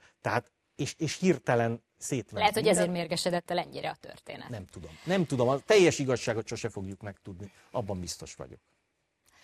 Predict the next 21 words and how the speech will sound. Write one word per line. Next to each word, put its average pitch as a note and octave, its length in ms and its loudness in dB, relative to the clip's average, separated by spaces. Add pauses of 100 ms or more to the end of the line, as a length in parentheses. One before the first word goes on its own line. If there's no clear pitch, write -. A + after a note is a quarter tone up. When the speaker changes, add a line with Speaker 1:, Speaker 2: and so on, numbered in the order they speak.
(180)
Speaker 2:
A G#3+ 100 -4
Ferencváros G#3 760 6
viszont A3+ 440 2
a G#3 280 10
B F3 40 4
L-ben F3 720 2
indulhat, F3+ 800 0 (180)
a - 40 -8
selejtezőben, F3+ 880 0 (260)
minden F3+ 260 -2
esetre, F#3 520 -2
miután F#3 380 -2
megnyerte D#3+ 480 -2
a E3 160 -2
harminckettedik E3 920 -6
bajnoki F3 420 -2
aranyérmét. G3 640 -2
Nem C4+ 160 0
is A#3 100 2
tudom, G#3 160 0
mikor F#3+ 400 2